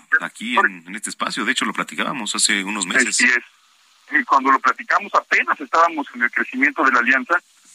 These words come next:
Speaker 2: y esto precisamente obedece a esa hambre que tiene la ciudadanía de hambre de Estado, y esa hambre de también participar políticamente. La Alianza Patriótica, como tú lo sabes, pues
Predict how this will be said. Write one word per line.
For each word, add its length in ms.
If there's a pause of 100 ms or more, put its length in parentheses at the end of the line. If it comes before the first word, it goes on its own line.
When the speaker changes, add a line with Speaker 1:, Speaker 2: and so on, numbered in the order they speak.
(520)
Speaker 2:
y 140
esto 220
precisamente 600
obedece 500
a 100
esa 220
hambre 180
que 120
tiene 260
la 100
ciudadanía 480
de 120
hambre 200
de 100
Estado, 380 (720)
y 120
esa 260
hambre 280
de 100
también 340
participar 560
políticamente. 800 (560)
La 100
Alianza 260
Patriótica, 440
como 220
tú 120
lo 80
sabes, 300 (680)
pues 240